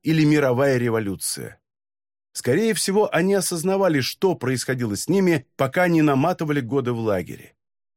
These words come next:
Они понимали, что адаптировались к концлагерной жизни и что в процессе их личности претерпели коренную перемену. Иногда это осознание принимало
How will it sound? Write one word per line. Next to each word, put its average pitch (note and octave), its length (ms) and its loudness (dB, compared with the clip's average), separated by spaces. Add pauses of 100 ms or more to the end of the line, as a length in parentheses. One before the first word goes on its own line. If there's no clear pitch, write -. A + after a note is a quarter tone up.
(120)
Они E3+ 220 2
понимали, G3+ 480 2
что D3+ 180 -2
адаптировались D#3 800 0
к - 40 -20
концлагерной C#3 720 0
жизни B2+ 540 -2 (160)
и B2 60 -4
что C#3+ 200 0
в C3 40 -4
процессе C3+ 800 -2
их - 200 -8
личности E3+ 680 -2 (140)
претерпели D#3+ 600 0
коренную D#3+ 680 0
перемену. B2 680 -4 (1080)
Иногда D#3 520 2
это F3+ 320 -2
осознание F3 640 2
принимало D#3+ 600 2